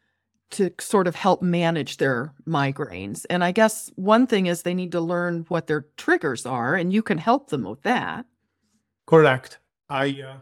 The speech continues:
Speaker 2: I for once, um, um, believe really in the importance of patients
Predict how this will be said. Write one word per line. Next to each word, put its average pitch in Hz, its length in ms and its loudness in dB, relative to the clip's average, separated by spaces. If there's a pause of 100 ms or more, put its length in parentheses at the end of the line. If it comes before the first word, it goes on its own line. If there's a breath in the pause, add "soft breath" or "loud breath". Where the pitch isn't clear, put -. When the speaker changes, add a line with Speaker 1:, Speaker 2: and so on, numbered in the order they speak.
(120)
Speaker 2:
I 151 180 4
for 151 220 -2
once, 135 580 0 (560)
um, 117 380 -2 (400)
um, 120 380 -2 (540)
believe 135 380 -2
really 131 320 -10
in 123 120 -12
the 127 120 -20
importance 120 580 -8
of - 260 -10
patients 117 600 -10